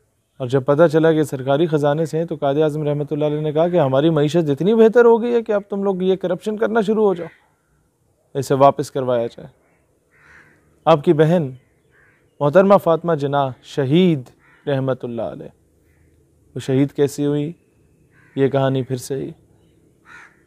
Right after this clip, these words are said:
लेकिन कायदे आज़म शहीद रहमतुल्लाह अलैह, ये कहानी भी फिर से ही।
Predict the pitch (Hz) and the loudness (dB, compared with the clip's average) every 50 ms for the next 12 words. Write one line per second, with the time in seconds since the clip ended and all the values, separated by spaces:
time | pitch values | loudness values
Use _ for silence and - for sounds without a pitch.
0 | - 135 135 123 135 139 135 127 - 147 151 180 202 202 202 196 190 175 165 151 | -8 -6 -4 -2 -2 -4 -4 2 4 6 8 8 8 6 6 6 6 6 4 4
1 | 156 165 156 - - 151 139 127 139 160 180 175 147 143 135 131 120 123 123 123 | 2 -2 -2 -4 -4 -4 -2 0 2 2 2 0 0 -2 -4 -4 -6 -6 -8 -10
2 | 123 - 127 120 123 127 127 127 127 139 147 165 165 - _ _ - 147 135 143 | -10 -12 -10 -8 -6 -6 -4 -4 -2 -2 -2 -4 -4 -10 _ _ -14 -6 -4 -2
3 | 160 151 160 143 139 139 143 139 131 135 123 - 135 131 - - 139 151 | 0 2 2 0 0 0 -2 -4 -4 -6 -6 -8 -10 -12 -12 -14 -20 -20